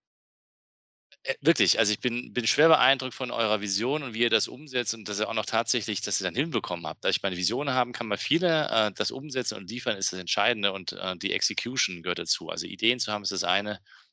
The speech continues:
man muss sie auch exekutieren. Und das habt ihr, äh, wahnsinnig gut hingekriegt. Auch das Video, das, ähm, das ihr über euren Hyperloop da gemacht habt und diesen, diese, diese,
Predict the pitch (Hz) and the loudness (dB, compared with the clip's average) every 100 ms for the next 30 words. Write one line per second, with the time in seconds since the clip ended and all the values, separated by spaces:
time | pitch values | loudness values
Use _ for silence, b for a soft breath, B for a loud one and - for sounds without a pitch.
0 | - 92 101 110 - - - - - - | -10 -8 -4 -4 -4 -6 -6 -6 -6 -14
1 | 101 87 76 b b b b b b - | -8 -8 -10 b b b b b b -20
2 | 90 - 82 - 87 78 - 80 78 85 | -10 -8 -8 -6 -6 -6 -8 -18 -6 -4
3 | 92 85 87 - 87 90 87 - 80 101 | -2 -4 -6 -6 -8 -8 -10 -8 0 0
4 | - 98 104 156 120 98 95 - B B | 2 0 2 2 4 4 2 -4 B B
5 | - 104 - 95 98 92 85 80 _ _ | -8 -2 -2 -2 0 0 -2 -18 _ _
6 | 98 95 90 90 95 - 92 82 92 98 | -4 -2 -2 -4 -2 2 0 2 -2 0
7 | 92 90 95 87 87 92 101 98 90 92 | -6 -4 -4 -2 -2 -2 -4 -6 -6 -2
8 | - 90 85 85 85 82 90 85 | -2 -4 -14 -8 -8 -8 -12 -18